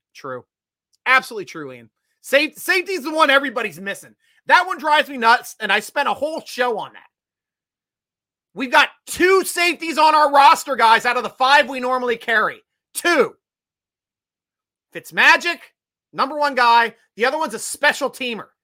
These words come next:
Killebrew. Killebrew isn't getting playing time. Killebrew shouldn't get playing time. Killebrew can block punts. I don't want him out there on the field for defense. He's not that, he doesn't have that skill set. Absolutely does not have that skill set.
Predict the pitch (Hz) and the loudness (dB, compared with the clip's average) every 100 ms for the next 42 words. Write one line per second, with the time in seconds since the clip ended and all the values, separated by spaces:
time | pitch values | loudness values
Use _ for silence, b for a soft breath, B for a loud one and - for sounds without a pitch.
0 | _ - 269 202 127 - _ _ _ _ | _ -2 0 -2 -10 -20 _ _ _ _
1 | - 381 381 247 302 262 254 226 170 233 | -2 0 0 -2 -4 -4 -4 -4 -4 -4
2 | 190 139 80 _ _ _ _ _ _ - | -4 -10 -20 _ _ _ _ _ _ -4
3 | 320 349 285 - - 320 262 233 202 - | -2 -2 -6 -8 -6 -6 -6 -10 -12 -10
4 | 190 160 143 82 _ _ _ _ _ _ | -10 -10 -16 -20 _ _ _ _ _ _
5 | _ _ 247 254 247 170 170 208 - _ | _ _ -4 -2 -6 -10 -6 -4 -4 _
6 | - 269 302 - - - _ _ _ _ | -6 -2 -2 -4 -16 -20 _ _ _ _
7 | _ _ _ - 196 240 226 208 196 226 | _ _ _ -2 -2 0 0 0 -2 -4
8 | 196 - 220 302 302 - _ _ _ _ | -10 -10 -10 -8 -10 -14 _ _ _ _
9 | _ _ _ _ - 165 233 233 190 214 | _ _ _ _ -18 -10 -10 -6 -8 -10
10 | - _ _ _ _ - 160 170 226 226 | -18 _ _ _ _ -20 -6 0 0 -2
11 | 170 185 190 202 214 196 - 202 - 107 | -8 -6 -4 -4 -6 -10 -10 -12 -12 -20
12 | _ _ _ _ - 240 254 285 262 180 | _ _ _ _ -4 -4 -4 -8 -14 -12
13 | 170 185 170 160 160 - 113 - 85 | -8 -6 -6 -6 -10 -16 -20 -20 _